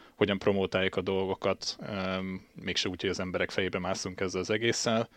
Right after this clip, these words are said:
Ugye az a szerencsés, hogy nagyon nem kell minden nap bemenni amúgy az irodába, ezt a marketingesek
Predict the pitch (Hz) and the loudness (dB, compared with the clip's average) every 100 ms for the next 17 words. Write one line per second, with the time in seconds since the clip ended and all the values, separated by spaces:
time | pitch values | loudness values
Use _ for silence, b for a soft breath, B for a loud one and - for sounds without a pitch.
0 | b b b b b b _ - 117 113 | b b b b b b _ 0 4 6
1 | - 110 110 - 107 - 107 107 107 - | 6 6 6 4 2 2 2 0 -2 2
2 | 107 104 95 92 95 98 85 95 90 90 | 2 4 2 2 -2 -4 -2 -4 -4 -6
3 | 90 92 87 98 92 95 95 104 - - | -6 -4 -2 -2 0 0 0 -2 -4 -10
4 | - - - 92 92 - 101 95 - - | -8 -6 0 0 0 -2 -2 0 0 -2
5 | - 107 - - - | 0 4 4 2 -6